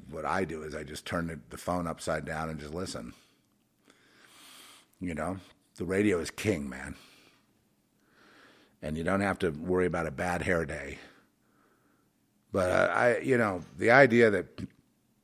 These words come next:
the police, you know, who is in on this hit, right? The governor is Mister W E F. He's the poster boy for W. Josh,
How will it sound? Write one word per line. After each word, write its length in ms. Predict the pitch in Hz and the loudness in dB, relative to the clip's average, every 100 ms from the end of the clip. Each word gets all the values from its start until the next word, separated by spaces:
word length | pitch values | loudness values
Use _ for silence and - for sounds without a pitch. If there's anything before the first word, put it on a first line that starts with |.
| _ _ _ - - | _ _ _ -20 -6
the 140 | 110 | -4
police, 680 | 98 113 110 135 127 - - - - _ _ _ _ _ _ _ _ _ _ _ _ _ _ _ _ _ _ _ _ | -2 -2 2 4 4 0 -8 -12 -20 _ _ _ _ _ _ _ _ _ _ _ _ _ _ _ _ _ _ _ _
you 140 | - | 6
know, 160 | 156 113 | 8 10
who 120 | 123 | 8
is 140 | 113 127 | 8 6
in 100 | 135 | 6
on 200 | 104 90 | 4 0
this 160 | 78 | -6
hit, 240 | - 73 - | -6 -6 -6
right? 320 | 87 98 - - _ - - _ _ _ _ _ _ _ _ _ _ _ _ _ _ _ _ _ _ | -4 -4 -4 -12 _ -20 -20 _ _ _ _ _ _ _ _ _ _ _ _ _ _ _ _ _ _
The 120 | - 98 | -6 4
governor 600 | 104 135 113 78 - - - - - _ _ _ _ _ | 10 10 10 2 -6 -10 -14 -20 -20 _ _ _ _ _
is 160 | - 90 | -2 2
Mister 280 | 107 104 98 | 2 4 2
W 420 | 78 107 110 101 | 6 6 8 8
E 160 | 98 92 | 8 6
F. 200 | 82 65 | 4 0
He's 180 | 78 73 | -6 -6
the 80 | |
poster 380 | 82 101 101 - | -2 4 4 2
boy 200 | 85 90 | 2 2
for 120 | 85 | 0
W. 300 | 78 90 85 | -2 -2 -2
Josh, 500 | 76 95 98 101 - | -2 0 2 2 -2